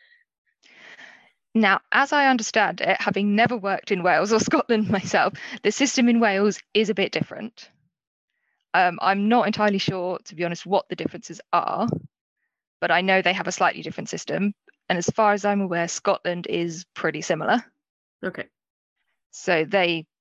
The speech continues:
Speaker 1: what you would get in Scotland, as far as I understand it, is quite similar to what you would get in England, but Wales has a slightly different system.
Speaker 2: So if you're listening in Wales, it might be worth going onto your local group and asking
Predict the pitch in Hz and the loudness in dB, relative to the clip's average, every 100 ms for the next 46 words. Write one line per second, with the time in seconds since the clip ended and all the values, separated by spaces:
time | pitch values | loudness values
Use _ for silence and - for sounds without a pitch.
0 | _ _ _ - 220 - 180 180 196 180 | _ _ _ -2 -2 -2 -6 0 -2 -2
1 | - 190 165 165 156 156 165 170 156 170 | -2 -2 -2 -4 -2 0 0 0 -2 -2
2 | - 156 - 190 - - 165 156 - - | -4 -4 -6 -4 -4 -2 -4 -6 -6 -8
3 | - - - 95 - _ - 180 160 156 | -8 -6 -2 -2 -4 _ -8 -6 -4 -6
4 | 135 151 - 143 - 175 160 170 - 156 | -8 -10 -8 -8 -2 0 0 0 -2 -2
5 | 135 - 156 147 - - - 240 - - | -2 -8 -6 -6 -6 -8 -8 -10 -8 -8
6 | - 269 269 - - - _ _ _ - | -6 -6 -6 -14 -18 -20 _ _ _ 0
7 | 220 214 233 220 208 202 - 180 175 175 | 2 2 2 -2 0 -4 -4 -4 -4 0
8 | 175 165 170 156 165 170 180 170 - 165 | 2 2 -2 -2 -2 0 -2 -2 -2 -6
9 | 165 - 165 170 170 160 170 156 - - | -6 -2 -2 2 0 0 -6 -4 -6 -4
10 | 151 151 156 - 139 139 139 | -2 -2 -4 -4 -4 -4 -8